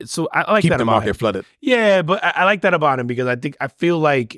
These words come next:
Speaker 1: you get twelve songs every three or four years. They're, like, well thought out. You know, it's put together. There's some life experience that goes into that. I, I like
Speaker 2: I think
Speaker 1: that,
Speaker 2: that's
Speaker 1: man.
Speaker 2: what I'm enjoying about the album is
Speaker 1: Yeah.
Speaker 2: just, like, you can, you can tell, you can tell the guy has life experience.
Speaker 1: Yeah, I think this, you know, and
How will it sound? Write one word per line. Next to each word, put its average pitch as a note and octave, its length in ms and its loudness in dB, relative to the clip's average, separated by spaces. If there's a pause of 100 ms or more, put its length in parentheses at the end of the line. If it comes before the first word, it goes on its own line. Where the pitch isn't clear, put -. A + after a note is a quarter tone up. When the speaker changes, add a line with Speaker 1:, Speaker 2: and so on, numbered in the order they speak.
Speaker 1:
you B2+ 340 -4
get F3+ 200 -2
twelve C#3+ 280 0
songs A#2+ 380 0
every A2 220 -2
three A2+ 220 -2
or G2 60 -2
four G#2 220 -2
years. G2+ 380 0
They're, G#2 180 -4
like, G#2 220 -2
well A2+ 220 2
thought G#2 240 0
out. F2+ 380 0 (340)
You B2+ 180 -2
know, F#2 240 0
it's E2+ 140 -6
put A2+ 180 -4
together. G2+ 380 0
There's G#2 180 -2
some G#2 160 -2
life G#2 280 0
experience F#2+ 480 -4
that F#2 100 -4
goes F2 180 -6
into F#2 240 -8
that. F2 320 -4 (180)
I, F2 140 0
I A#2+ 140 0
like F2+ 160 -2
Speaker 2:
I B2+ 60 0
think C#3+ 40 0
Speaker 1:
that, D#3+ 60 0
Speaker 2:
that's C3 140 0
Speaker 1:
man. C3+ 40 0
Speaker 2:
what A#2 60 0
I'm G#2 120 -2
enjoying G2+ 260 -4
about F#2+ 180 -2
the G2+ 80 -6
album G#2+ 380 -2
is E2+ 120 -8
Speaker 1:
Yeah. F2+ 140 0
Speaker 2:
just, - 180 -6
like, F#2+ 180 -4
you G2+ 80 -6
can, G#2 240 -2
you A#2+ 100 -2
can A2+ 160 -2
tell, G2+ 580 -4 (200)
you B2+ 100 -4
can B2+ 100 0
tell A#2 140 2
the G#2+ 80 0
guy G#2 200 2
has G2+ 180 0
life F2 180 -4
experience. - 540 -8
Speaker 1:
Yeah, F3 240 2
I G#3+ 100 4
think B3 240 -2
this, D3 200 -2
you E3+ 200 2
know, A2+ 220 0 (100)
and B2 180 -2